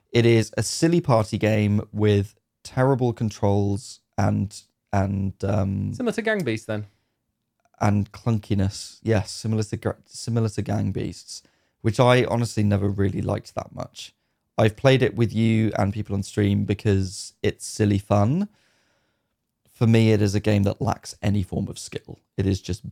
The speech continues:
Speaker 1: button mashing randomness, and
Speaker 2: Is that
Speaker 1: I
Speaker 2: 'cause you
Speaker 1: do
Speaker 2: lost?
Speaker 1: not approve of it. Yes, it's 'cause I lost. So I am just not a massive fan of this kind of game anyway. And Party Animals sort of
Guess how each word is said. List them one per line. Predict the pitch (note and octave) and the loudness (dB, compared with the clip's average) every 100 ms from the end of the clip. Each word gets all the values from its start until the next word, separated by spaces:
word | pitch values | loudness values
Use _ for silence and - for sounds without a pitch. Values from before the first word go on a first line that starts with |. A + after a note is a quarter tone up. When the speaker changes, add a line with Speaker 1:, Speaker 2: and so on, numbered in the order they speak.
| - | -4
Speaker 1:
button | G#2 - G#2+ | -2 0 -2
mashing | F#2+ - G2 G2 | -2 -4 -6 -4
randomness, | G#2 A2 E2 - - F#2 - - - | -4 -4 -6 -10 -12 -16 -18 -18 -6
and | - G2 F#2+ | -4 -4 -6
Speaker 2:
Is | - | -2
that | |
Speaker 1:
I | C#3+ | -2
Speaker 2:
'cause | C#3 - | -2 -2
you | |
Speaker 1:
do | C#3 | 2
Speaker 2:
lost? | G2 G#2 G#2 | 2 2 -2
Speaker 1:
not | |
approve | - G2 - | -4 -4 -4
of | - | -8
it. | - - | -12 -8
Yes, | - F#2+ - | -8 -8 -10
it's | - | -14
'cause | - | -12
I | - | -10
lost. | - - - _ _ _ _ | -10 -12 -16 _ _ _ _
So | - - A#2 A2 A2 A2 A2+ - - | -6 2 6 6 6 6 4 2 4
I | A2+ A2+ A#2 A#2+ A#2+ A#2+ A#2 - - - | 4 6 4 4 4 4 2 -2 -8 0
am | A2 G#2+ | 2 2
just | G#2+ | 0
not | A#2 A2 G#2+ - | 2 2 2 0
a | A2 | 0
massive | G2+ G#2 - F#2+ | 2 0 -4 -6
fan | - G2+ | -2 -2
of | G2+ | -2
this | G#2 | -4
kind | - G2+ | -2 -2
of | G2 | 0
game | A2 G2+ G2 - | 0 0 0 -2
anyway. | A2 A#2 C3 C#3+ D3 E3+ F#3+ - _ - _ _ _ _ _ _ - | 0 2 4 2 2 0 -4 -10 _ -20 _ _ _ _ _ _ 0
And | A2+ A2 G#2+ G#2+ G#2 - _ _ _ _ _ _ _ | 4 4 4 2 0 -6 _ _ _ _ _ _ _
Party | - C3+ C3+ C#3 | 2 2 4 2
Animals | B2 A#2+ A2+ A2+ G#2 | 4 4 2 0 -2
sort | - A2+ | -2 -2
of | G#2+ - | -2 -4